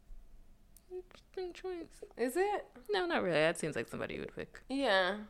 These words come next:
Speaker 2: Vic Mensa. I was gonna say Joey Perp, but no.
Speaker 1: Okay.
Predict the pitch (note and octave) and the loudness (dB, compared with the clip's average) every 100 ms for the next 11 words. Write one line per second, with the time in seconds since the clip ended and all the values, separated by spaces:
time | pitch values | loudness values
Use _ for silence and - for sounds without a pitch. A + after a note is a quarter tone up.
0 | - - - C#4 C4 B3+ B3 B3 A#3+ A#3 | -18 -20 -16 -12 -8 -10 -10 -10 -8 -8
1 | A#3 A#3 A#3 - - - - - - - | -8 -10 -14 -20 -20 -20 -20 -20 -20 -20
2 | - - - - - - - A3+ C4 D4+ | -20 -20 -20 -20 -20 -14 -6 -4 -2 -4
3 | C4+ F#3+ F3 E3+ F3 D#3+ F#3 - - F3 | -2 -2 -2 -2 -4 -4 -4 -10 -8 -6
4 | - - F#3+ - - - - - G#3 - | -6 -8 -10 -14 -20 -20 -20 -12 -8 -6